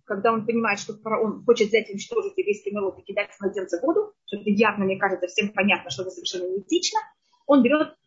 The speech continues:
и, э, подает на, э, увольнение, уходит от фараона, этим становится персона нон грата во всем мире, и мы все.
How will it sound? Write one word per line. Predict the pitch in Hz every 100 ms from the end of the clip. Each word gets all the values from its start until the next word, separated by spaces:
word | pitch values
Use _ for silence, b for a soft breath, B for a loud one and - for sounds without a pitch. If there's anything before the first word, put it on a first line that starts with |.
| -
и, | 233 240
э, | - _ _
подает | - 180 180 170 - 220 202 247 254 -
на, | 202 196 180 - _ _ _ _ _ 185
э, | 175 156
увольнение, | 226 226 247 302 330 311 302 - _ _ -
уходит | - 277 214 196 - - _ -
от | - -
фараона, | 233 294 359 349 - -
этим | 240
становится | 247 - 247 226 202 196 -
персона | 220 214 262 226
нон | 214 214
грата | 220 202 -
во | -
всем | - 220
мире, | 294 370 427 440 _
и | 277
мы | 285
все. | - 190